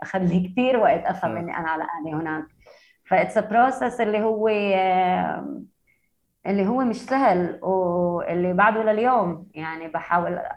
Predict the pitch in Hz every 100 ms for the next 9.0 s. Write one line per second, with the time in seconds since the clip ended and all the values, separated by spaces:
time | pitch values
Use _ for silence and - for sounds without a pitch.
0 | 185 185 185 170 170 180 190 180 180 175
1 | 175 180 _ _ _ _ _ _ 220 226
2 | 220 196 202 214 196 196 208 196 - -
3 | 180 175 180 190 226 226 208 196 185 -
4 | 202 190 190 170 165 165 165 - - 185
5 | - 180 185 175 175 180 170 170 170 175
6 | 180 202 196 196 190 180 175 180 180 170
7 | - 170 170 175 165 185 175 - - _
8 | 165 165 160 160 156 - 151 147 143 -